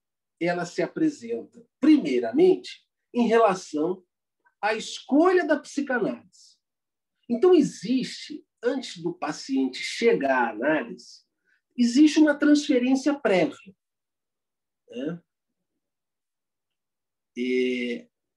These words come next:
então, a transfer-, essa transferência prévia, ela se apresenta, primeiramente,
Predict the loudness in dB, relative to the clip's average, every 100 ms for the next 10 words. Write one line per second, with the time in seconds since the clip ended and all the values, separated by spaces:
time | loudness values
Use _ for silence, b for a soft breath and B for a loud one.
0 | _ _ -2 2 4 4 4 2 2 2
1 | 2 4 0 -2 -2 -2 -2 -2 -2 -2
2 | -8 -8 -4 -2 -2 -4 -12 -14 _ -4
3 | -2 -2 -2 -2 -2 -4 -2 2 2 0
4 | -4 -4 0 2 4 2 2 0 0 -2
5 | -8 -18